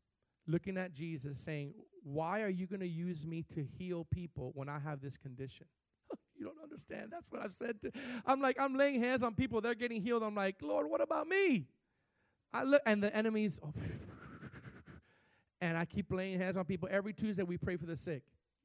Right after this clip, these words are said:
Every Tuesday. And somebody randomly sent this to me. The reason I'm gonna show you this is because even when he doesn't do something, his goodness is revealed.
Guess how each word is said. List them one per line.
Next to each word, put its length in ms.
Every 220
Tuesday. 400
And 320
somebody 500
randomly 540
sent 280
this 160
to 120
me. 160
The 100
reason 260
I'm 60
gonna 140
show 180
you 140
this 160
is 80
because 500
even 300
when 140
he 120
doesn't 400
do 140
something, 480
his 180
goodness 420
is 120
revealed. 420